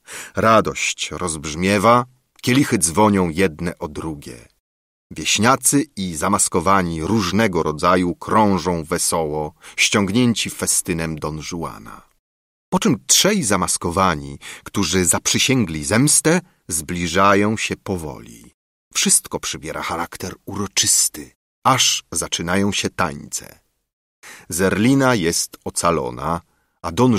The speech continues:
Juan idzie śmiało, z mieczem obnażonym przeciw wrogom.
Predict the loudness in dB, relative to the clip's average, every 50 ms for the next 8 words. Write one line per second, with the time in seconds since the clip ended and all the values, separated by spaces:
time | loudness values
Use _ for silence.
0 | 2 4 4 4 4 2 2 -2 -6 -12 -16 _ _ -14 -8 -6 -4 -4 -2 -2
1 | -2 -4 -2 0 2 4 4 6 6 6 4 4 2 -2 _ _ _ _ -6 -2
2 | 0 0 0 0 0 -2 -4 -4 -6 -10 -12 -10 -8 -6 -6 -4 -4 -2 -2 -2
3 | 0 -2 -2 -4 -4 -6 -8 -8 -6 -6 -6 -4 -6 -6 -8 -8 -8 -8 -6 -4
4 | -2 -4 -4 -6 -12 -16 -18 -20 -20